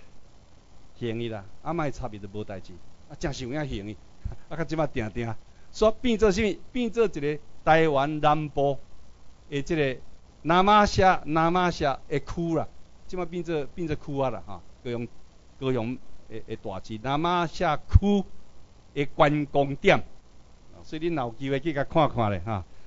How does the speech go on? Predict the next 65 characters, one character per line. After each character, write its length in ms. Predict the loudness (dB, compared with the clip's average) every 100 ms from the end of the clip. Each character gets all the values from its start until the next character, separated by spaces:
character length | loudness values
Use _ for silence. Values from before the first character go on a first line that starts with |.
| -12 -8
啊， 80 |
看 240 | 2 4 4
伊 40 |
安 180 | 4 2
怎 120 | 2
骂 140 | 2 2
国 140 | 4
民 180 | 4 6
党 160 | 4
的 80 | 4
要 180 | 4 4
领， 240 | 4 0
哈， 100 | -2
恁 120 | -6 -4
甲， 120 | -6 -2
恁 100 | -2
甲 80 | 0
学 180 | 0 -2
起 100 | -4
来， 300 | -6 -4 -4 -8 0 2 2
<laughs> 200 | 0 -2 -4 -14 -6
哦， 120 | -4
就 120 | 0
是 80 | -2
爱 180 | 4 2
放 260 | 6 6 8
迄 80 | 6
个 80 |
互 120 | 4 2
恁 120 | 10
看。 300 | 10 10 -2 -10 -18 -18 -18 -20 -20 0
啊， 140 | 2
因 160 | 2 4
的， 220 | 6 4 0 -8
因 140 | 0 4
的 100 | 4
诗 420 | 2 0 4 4
吼， 200 | 4 0
好， 420 | 2 4 4 0 -6 -14 -18 -20 -20 -20 -20 -20 -20 -20 -20 -18 -16 -16 -18 -6
三 440 | 6 10 12 10 8
分 240 | 6 4
之 400 | 4 4 2 -2 -8
的， 320 | -2 -2 -2 -6 -16 -16 -20 -4
的 120 | 2
新 300 | 6 6 6
住 220 | 2 -2
民 200 | 0 -2
的， 120 | -2
就 120 | -4
是 80 | -6
咱 200 | -4 -4
所 120 | -4 -4
讲 140 | -2
的 60 | -4
外 200 | -6 -8
省 240 | -6 -6 -6
人， 160 | -6
即 100 | -6
句 140 | -6 -2
话 120 | -2
嘛 160 | -2 -8
袂 120 | -8
使 140 | -6
讲 240 | -4 -4
啦， 80 | -6